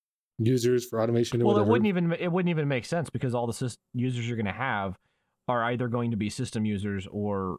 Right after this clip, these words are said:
Speaker 2: automation and stuff like that.
Speaker 1: Right.
Speaker 2: So, I, again, I don't think this is gonna be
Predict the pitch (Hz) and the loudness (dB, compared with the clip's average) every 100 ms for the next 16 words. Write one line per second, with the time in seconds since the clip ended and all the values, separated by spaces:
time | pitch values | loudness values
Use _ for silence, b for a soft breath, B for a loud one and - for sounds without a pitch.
0 | - 113 107 98 98 - 95 - 95 87 | -6 -4 -2 -2 -4 -6 -8 -6 -8 -8
1 | 80 95 107 104 - _ _ _ _ _ | -6 -2 -2 -4 -12 _ _ _ _ _
2 | _ - 156 135 - - - - _ - | _ -4 -2 -2 -6 -10 -10 -10 _ -4
3 | 175 202 113 - 151 208 - 208 170 185 | -2 0 -2 -2 0 -2 -2 -2 0 -2
4 | 180 147 160 147 139 127 123 | -2 -2 -2 0 0 0 -2